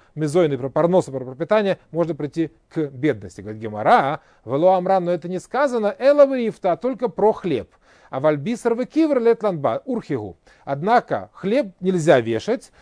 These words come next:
«а вальбис-, бисра векивры», э, мясо и рыбу лейт ланба. Нет у нас этой проблемы, урхи, это принято, это нормально. То есть вешать хлеб, это написано в Геморе в Брохас тоже, если не ошибаюсь. Вешать хлеб на крючок, чтобы он висел,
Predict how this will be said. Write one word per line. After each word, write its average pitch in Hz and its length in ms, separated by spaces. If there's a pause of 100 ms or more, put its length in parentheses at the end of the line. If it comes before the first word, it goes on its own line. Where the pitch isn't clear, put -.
(140)
«а 143 120
вальбис-, 165 640
бисра 175 460
векивры», 208 720 (280)
э, 131 180
мясо 208 420
и 202 160
рыбу 269 300
лейт 254 240
ланба. 180 340
Нет 226 220
у 220 60
нас 170 100
этой 196 100
проблемы, 240 420
урхи, 233 300
это 196 160
принято, 262 340
это 185 120
нормально. 180 320
То 147 80
есть - 120
вешать 208 300
хлеб, 285 280
это 196 180
написано 202 300
в - 20
Геморе 196 240
в - 20
Брохас 196 260
тоже, 180 180
если 156 100
не - 20
ошибаюсь. 160 320 (300)
Вешать 233 360
хлеб - 440 (300)
на 175 220
крючок, 214 420
чтобы 202 200
он 196 80
висел, 202 540